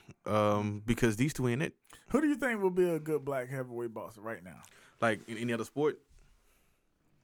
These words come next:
Speaker 1: Or
Speaker 2: So, yeah, because we don't have one. We don't have a prospective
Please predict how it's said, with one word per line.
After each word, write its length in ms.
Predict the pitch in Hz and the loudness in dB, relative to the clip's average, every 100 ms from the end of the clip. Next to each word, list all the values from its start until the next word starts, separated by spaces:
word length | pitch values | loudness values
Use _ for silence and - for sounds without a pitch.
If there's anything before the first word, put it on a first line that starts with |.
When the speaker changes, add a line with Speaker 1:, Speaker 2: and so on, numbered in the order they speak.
| _ _ _ _ _ _ _ _ _ _ _ _ _ - - | _ _ _ _ _ _ _ _ _ _ _ _ _ -12 0
Speaker 1:
Or 140 | 117 | 0
Speaker 2:
So, 140 | 143 160 | 0 -4
yeah, 280 | 151 170 156 | 0 2 2
because 380 | 143 147 135 135 | 0 -6 -6 -6
we 80 | |
don't 200 | 147 135 | -6 -6
have 260 | 131 139 117 | -4 -4 -6
one. 320 | 107 104 110 | -12 -12 -10
We 80 | 135 | -6
don't 160 | 143 127 | -6 -4
have 160 | 127 | -6
a 60 | 117 | -6
prospective 560 | - 113 - 117 110 | -10 -12 -10 -10 -10